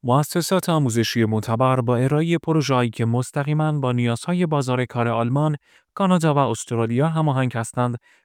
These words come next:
به متقاضیان کمک می‌کنند تا رزومه‌ای قدرتمند بسازند. به عنوان مثال، تمرکز بر آموزش‌هایی که به صورت کاربردی مفاهیم هوش مصنوعی را در پروژه‌های مقیاس پذیر پیاده سازی می‌کنند،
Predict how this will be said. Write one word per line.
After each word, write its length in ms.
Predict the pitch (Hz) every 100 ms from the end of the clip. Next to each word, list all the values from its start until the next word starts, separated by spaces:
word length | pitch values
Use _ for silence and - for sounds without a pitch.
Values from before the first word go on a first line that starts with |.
| -
به 120 | 147
متقاضیان 680 | 147 131 120 117 120 117 113
کمک 360 | 107 110 131 -
می‌کنند 400 | 147 151 147 139 _ _ _
تا 160 | - 196
رزومه‌ای 560 | 185 123 135 123 117 113
قدرتمند 640 | 135 131 139 - 147 143
بسازند. 460 | 107 104 - - _ _ _ _ _ _ _ -
به 80 | 117
عنوان 300 | 104 107 104
مثال، 440 | 107 - 127 123 - _ _
تمرکز 560 | - 170 170 - 160 139
بر 160 | 127 117
آموزش‌هایی 640 | 113 113 113 107 120 113
که 120 | -
به 140 | 110 127
صورت 380 | - 147 131 135
کاربردی 760 | - - 143 143 160 160 165
مفاهیم 480 | 156 139 131 120 120
هوش 280 | 110 113 123
مصنوعی 560 | 117 120 123 143 160
را 120 | 151
در 200 | 135 131 127
پروژه‌های 580 | 147 147 135 135 123 120
مقیاس 460 | 120 120 120 117 -
پذیر 340 | 147 143 170 156
پیاده 320 | 170 156 151
سازی 300 | - 123 120
می‌کنند، 460 | 117 - 117 120